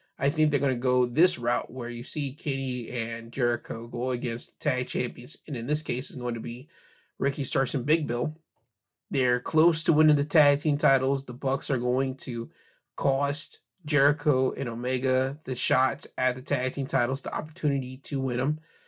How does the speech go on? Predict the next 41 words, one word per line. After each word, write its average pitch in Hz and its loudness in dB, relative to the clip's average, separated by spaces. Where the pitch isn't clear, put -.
and 123 -2
they're 123 2
going 135 2
to 131 0
align 127 0
themselves 131 -2
with 139 -2
the - -16
Don 127 0
Callis 123 -2
family. - -2
Because 147 0
Don, 156 4
on 156 4
commentary, 151 4
you 131 -4
heard 156 4
how 139 2
he 127 0
talked 143 2
about 117 -2
Kenny, 156 0
saying 156 6
that 127 0
Kenny 143 0
turned 131 0
his 143 -2
back 127 2
on 123 -2
his 120 -8
own 127 -4
friends, 139 0
on 123 -2
his 123 -4
own 135 0
family 127 0
to 139 -12
join 135 0
with 120 -6
that 120 -4
narcissist 127 0